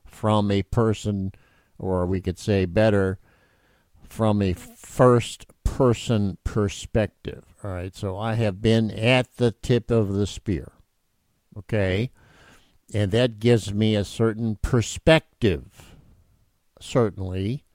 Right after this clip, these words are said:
And from that perspective, from that orientation, uh, if you recall, uh, John Boyd's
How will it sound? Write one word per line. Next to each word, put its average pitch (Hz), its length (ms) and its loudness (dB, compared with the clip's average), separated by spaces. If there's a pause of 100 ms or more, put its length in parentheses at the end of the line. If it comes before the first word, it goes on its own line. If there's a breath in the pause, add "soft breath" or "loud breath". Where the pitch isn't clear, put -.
(920)
And 107 480 0
from 143 640 2
that 117 320 4
perspective, 104 1080 -4
from 104 460 -4
that 95 300 0 (1200)
orientation, 131 1400 4 (600)
uh, 104 340 -4
if - 100 -10
you 110 120 2
recall, 113 920 6 (600 soft breath)
uh, 101 220 0
John 113 420 4
Boyd's 110 640 6